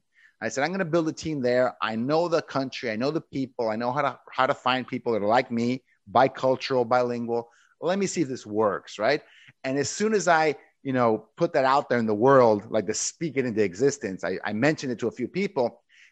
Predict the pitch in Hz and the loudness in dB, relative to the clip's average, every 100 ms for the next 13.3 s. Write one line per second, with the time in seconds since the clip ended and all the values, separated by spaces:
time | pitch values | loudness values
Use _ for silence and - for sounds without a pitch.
0 | _ - 196 185 - 170 165 139 143 160 | _ -4 0 0 0 0 2 2 2 2
1 | 139 131 151 _ _ _ - 117 139 156 | 4 2 -2 _ _ _ -4 0 0 0
2 | - 151 123 120 - _ _ _ _ _ | 4 6 6 2 -6 _ _ _ _ _
3 | 113 127 120 135 110 107 151 143 - - | 0 0 0 -2 -2 4 6 6 2 -12
4 | _ _ _ 104 - 123 113 170 143 143 | _ _ _ -6 -6 2 6 8 6 2
5 | 127 127 104 98 - 156 160 151 143 123 | -2 -10 -10 -10 -2 6 6 6 0 -6
6 | 120 117 - 104 - _ - 139 139 165 | -6 -6 -6 -8 -10 _ -6 -4 -2 0
7 | 170 139 143 135 131 170 - 175 214 143 | -2 -2 -2 4 6 4 4 2 4 4
8 | 151 135 156 151 127 156 131 196 214 160 | 2 4 2 2 2 2 2 2 2 2
9 | - 170 170 143 131 147 123 110 147 220 | 2 2 2 -2 -2 -2 -4 -2 2 6
10 | 156 113 113 - _ _ _ 120 135 190 | 6 6 4 -2 _ _ _ -6 -2 0
11 | 170 110 165 160 165 143 - 175 127 - | 0 -2 -6 -4 -4 -4 -6 -8 -8 -6
12 | 151 175 156 147 - 143 - 101 180 131 | -6 -4 -6 -6 -8 -10 -6 2 4 4
13 | - 110 | 0 -6